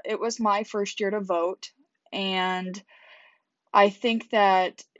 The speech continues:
being aware of the propaganda that's being used in these campaigns is something that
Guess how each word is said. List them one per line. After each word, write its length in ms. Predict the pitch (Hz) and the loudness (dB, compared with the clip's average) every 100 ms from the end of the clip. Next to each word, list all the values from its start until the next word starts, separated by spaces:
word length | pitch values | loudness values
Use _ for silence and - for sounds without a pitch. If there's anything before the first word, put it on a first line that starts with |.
| 185 | -2
being 300 | 226 233 226 | 2 2 0
aware 720 | 185 180 180 190 240 302 320 - | -2 0 0 2 0 -2 -4 -4
of 400 | 202 190 185 185 | -2 0 -4 -10
the 540 | 196 196 185 185 180 185 | -4 -2 0 0 -4 -6
propaganda 580 | - 214 208 190 190 190 | -2 -2 -2 -4 -4 -2
that's 240 | 185 180 | -4 -4
being 260 | - 196 180 | -4 -4 -4
used 400 | 180 185 190 - _ | -2 -2 -2 -10 _
in 200 | 196 196 | -4 0
these 300 | 196 196 196 | 0 0 -4
campaigns 1080 | - - 190 185 - 185 185 190 190 - - - - | -6 -8 -6 -6 -10 -12 -10 -8 -8 -8 -14 -16 -4
is 580 | 190 180 175 175 - - | 0 2 2 -2 -8 -8
something 600 | - 185 185 - 185 180 | -4 -4 -4 -4 -6 -2
that 400 | 175 170 170 - | 0 2 0 -4